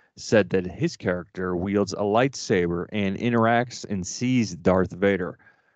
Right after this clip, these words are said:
So we know we're getting Darth Vader and Kenobi.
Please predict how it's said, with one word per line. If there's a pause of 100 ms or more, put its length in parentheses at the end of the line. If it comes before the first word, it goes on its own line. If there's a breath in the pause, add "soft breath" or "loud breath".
So
we
know
we're
getting
Darth
Vader
and
Kenobi.